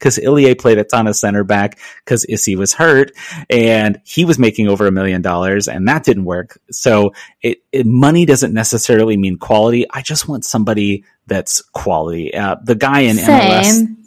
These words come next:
Speaker 1: the guy in M L S that's still available that would kinda fit that boat, but would, he'd probably be around a million bucks, is Alexander Callens. He played for the Erkayans. I'm probably saying it wrong. Sorry, Alexander.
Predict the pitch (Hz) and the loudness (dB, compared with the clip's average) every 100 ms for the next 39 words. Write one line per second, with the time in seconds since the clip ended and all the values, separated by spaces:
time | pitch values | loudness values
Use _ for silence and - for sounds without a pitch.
0 | - 120 113 165 143 113 107 104 - - | -6 -4 0 2 4 4 2 0 -4 -4
1 | - - 104 107 92 80 85 98 110 143 | -4 -2 0 0 -2 -6 -4 -2 2 0
2 | 156 - - _ - 104 107 - 117 101 | 0 -8 -20 _ -4 -4 -2 -2 -2 -2
3 | - 117 127 107 80 107 104 - 87 87 | -2 -2 0 -2 0 0 0 -2 -4 -4
4 | 85 156 - 165 117 101 87 101 92 78 | -6 -6 -2 0 2 0 0 -2 -2 -6
5 | 80 82 87 - - - _ - 95 - | -10 -10 -10 -10 -12 -16 _ -4 -4 0
6 | 117 110 110 90 - 107 90 85 87 - | 0 0 0 -2 -4 -4 -4 -4 -6 -8
7 | - 92 87 - 90 87 87 85 - - | -8 -6 -6 -2 -2 0 -2 -4 -12 -20
8 | _ 85 67 90 - - 98 110 113 - | _ -4 -2 -4 -6 -2 0 2 2 0
9 | 82 87 80 78 - 76 65 78 78 - | -4 -4 -4 -4 -6 -6 -6 -6 -6 -6
10 | 78 71 78 71 78 85 82 95 | -6 -4 -6 -6 -10 -8 -6 -8